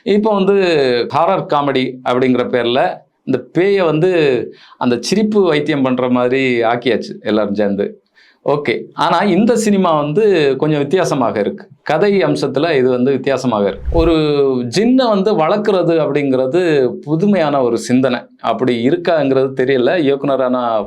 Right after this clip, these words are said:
பல இடங்கள்ல பேசியிருக்கிறார். மலேசியா அந்த மாதிரியான இடங்கள்ல வந்து பேயை வந்து வளர்க்குறாங்க, இப்படி பாக்ஸ்ல வச்சு அதுக்கான தேவையான இதெல்லாம் கொடுத்து வளர்க்குறாங்க அப்படிங்கிறது வந்து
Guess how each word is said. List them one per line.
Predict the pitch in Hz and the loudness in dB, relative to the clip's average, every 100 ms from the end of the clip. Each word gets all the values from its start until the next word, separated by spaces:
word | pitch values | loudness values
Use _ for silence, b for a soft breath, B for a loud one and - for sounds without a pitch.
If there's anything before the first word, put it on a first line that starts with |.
| - | -2
பல | 127 117 | 0 0
இடங்கள்ல | 120 120 120 | 0 -2 -2
பேசியிருக்கிறார். | 107 139 156 117 101 101 98 | 0 -2 0 -4 -2 -4 -2
மலேசியா | 104 107 107 110 | 0 -2 -2 -4
அந்த | 101 101 | -2 -2
மாதிரியான | 101 101 101 101 | -2 0 -2 -2
இடங்கள்ல | 98 104 101 98 | -2 -2 -2 -2
வந்து | 95 101 143 107 | -2 -2 -2 -2
பேயை | 120 117 101 | -2 0 0
வந்து | 98 107 92 | -2 -4 -2
வளர்க்குறாங்க, | 107 127 110 98 90 95 87 B B B | -2 -2 -2 -4 -2 -4 -6 B B B
இப்படி | 123 107 107 | -4 -2 0
பாக்ஸ்ல | 113 123 - 117 | 0 -2 0 0
வச்சு | 98 - 151 127 98 | 0 -2 0 2 2
அதுக்கான | 104 104 104 | -2 -2 -2
தேவையான | 95 113 110 107 | -2 -2 0 0
இதெல்லாம் | 101 101 98 95 | 0 0 -2 -4
கொடுத்து | - 110 107 | -4 -4 -4
வளர்க்குறாங்க | - 190 214 113 104 101 | -4 -2 -2 -2 -2 -2
அப்படிங்கிறது | 98 104 104 104 107 | -2 0 0 0 -2
வந்து | 139 131 170 | 0 0 -2